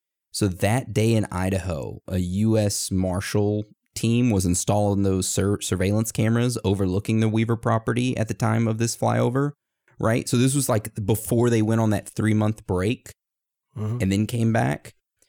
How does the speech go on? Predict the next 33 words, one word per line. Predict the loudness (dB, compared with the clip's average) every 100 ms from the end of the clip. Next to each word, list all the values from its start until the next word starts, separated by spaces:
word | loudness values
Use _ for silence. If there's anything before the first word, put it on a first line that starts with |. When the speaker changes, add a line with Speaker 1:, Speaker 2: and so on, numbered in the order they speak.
| _
Speaker 1:
So | -8 -2 0 0 -2 -4
they | -2
were | 0 2
installing | 0 -2 0 0 0
those | 0 -2
cameras, | -4 -2 -2 -4 -6 -10 _ _ -4
and | -2 0 -2 -4 -6 -12 _ -14
the | -8 -2 0 2 0 -2 -4 -6 _ _ _ _
field | -16 -4 0 2 2
report | -2 -2 -4 -2
for | -4
that | -2 -2 -4
day, | -6 -6 -8 -8 -10 _ _ _ _ _ -4
uh, | -2
filed | -2 -2 -2
by | 0
one | 0 0
of | 0
the | 0
U | 0
S | 0
Marshals, | 0 -2 -2 -4 -4
reported | -4 0 0 0
seeing | -2 -2 0 2
a | 2
helicopter | 2 2 0 -2 -2 0
near | 0 2
the | 0 -4
Weaver | -4 0 0 0
property, | -2 0 0 0 -2
but | -2 0
not | 2 2 0
hearing | -4 -2 2 2